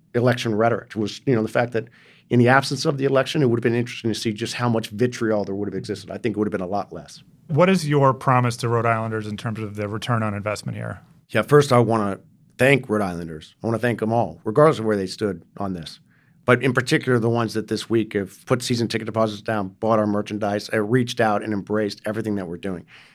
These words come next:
Speaker 1: This is Rhode Island's club. We intend to make you very proud. We intend to make this your team. This is a team that we intend will win, and it will compete. And I look forward to investing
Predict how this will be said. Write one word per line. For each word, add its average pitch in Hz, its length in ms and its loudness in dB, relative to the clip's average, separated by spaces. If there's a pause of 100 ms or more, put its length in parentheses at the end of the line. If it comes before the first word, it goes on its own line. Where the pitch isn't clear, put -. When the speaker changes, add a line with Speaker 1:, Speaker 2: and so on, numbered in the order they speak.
(180)
Speaker 1:
This 120 160 2
is 113 120 0
Rhode 113 160 4
Island's 113 280 2
club. 113 340 0
We 113 100 2
intend 123 480 2
to 117 80 -4
make 110 240 0
you 104 100 -2
very 104 280 0
proud. 113 280 0
We 123 140 4
intend 110 560 0
to 110 80 -4
make 123 260 0
this 120 220 2 (320)
your 131 160 4
team. 131 380 2 (1080)
This 139 240 4
is 127 120 0
a 123 40 2
team 120 280 2
that 104 80 2
we 104 160 2
intend 101 520 -4 (120)
will 98 180 2
win, 90 380 -4
and 104 100 0
it 104 100 0
will 113 120 2
compete. 120 540 -2 (200)
And 104 180 -2
I 110 60 0
look 110 140 0
forward 107 320 -2
to 107 80 -2
investing 101 560 -4